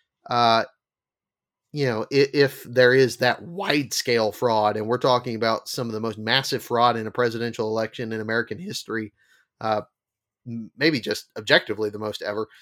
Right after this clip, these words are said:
um, it might, and I mean might, just barely flip a state that doesn't matter. Um, and so it's something, you know, worth,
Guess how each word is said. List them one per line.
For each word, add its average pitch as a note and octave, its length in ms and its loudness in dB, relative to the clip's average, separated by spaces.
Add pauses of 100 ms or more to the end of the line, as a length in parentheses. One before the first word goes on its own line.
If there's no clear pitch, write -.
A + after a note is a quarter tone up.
(480)
um, A#2+ 420 4 (240)
it E3 160 0
might, C3+ 640 0 (460)
and C#3 200 2
I D3+ 120 4
mean B2 280 -2 (100)
might, B2 480 0 (120)
just B2 360 2
barely A2+ 480 2
flip B2 400 -2 (140)
a C3+ 140 2
state G#2+ 420 -6 (180)
that A#2 180 -4
doesn't A2 300 -4
matter. G2+ 320 -10 (680)
Um, G#2+ 480 -4 (500)
and A#2+ 180 -2
so B2+ 480 2 (920)
it's C#3 180 -2
something, D#3 540 -4 (580)
you D3+ 100 0
know, B2+ 320 2
worth, D3 580 0